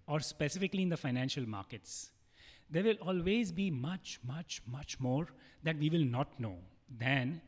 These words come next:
what we will ever know. I have been lucky enough to have been around people who are not just wise enough to see that, but also intelligent enough to not waste any time trying to prove the folly to the fools.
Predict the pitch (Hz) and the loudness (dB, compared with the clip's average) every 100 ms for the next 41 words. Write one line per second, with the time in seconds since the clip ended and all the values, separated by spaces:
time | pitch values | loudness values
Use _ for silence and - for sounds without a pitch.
0 | - - - 117 139 - 165 214 - 104 | -20 -20 -6 -2 -2 0 0 -2 -4 -4
1 | 117 113 101 80 - - _ - _ _ | 0 0 -2 -10 -18 -20 _ -20 _ _
2 | _ _ _ _ _ _ _ _ _ _ | _ _ _ _ _ _ _ _ _ _
3 | _ _ - - _ - - - 139 151 | _ _ -20 -20 _ -20 -20 -10 -2 2
4 | 202 196 151 120 - 226 175 123 135 - | 2 4 4 4 2 0 2 2 0 -4
5 | - - 160 139 139 180 214 135 135 131 | -18 -4 0 0 2 2 2 0 -2 -2
6 | 123 120 117 113 - - - 165 170 151 | -2 -2 -2 -4 -8 -16 -8 2 2 4
7 | 160 214 147 202 - 127 123 160 175 180 | 2 0 0 0 0 0 2 2 4 2
8 | - - 143 - 131 156 254 - - - | 0 -4 -4 -2 0 0 -4 -8 -20 -20
9 | - - 143 165 147 185 240 170 151 139 | -20 -6 -2 0 2 2 2 2 2 2
10 | 180 220 160 131 185 - - - - - | 4 4 4 2 0 -4 -16 -20 -20 0
11 | 185 160 185 - 180 196 - 160 165 233 | 4 4 2 2 0 0 -2 -2 0 0
12 | 151 131 131 165 - 143 160 185 - - | 0 2 2 0 2 2 2 -2 -6 -2
13 | 214 240 208 - 151 127 147 131 127 - | 0 2 0 -2 0 0 0 -2 -4 -4
14 | 110 92 - - | -6 -6 -12 -14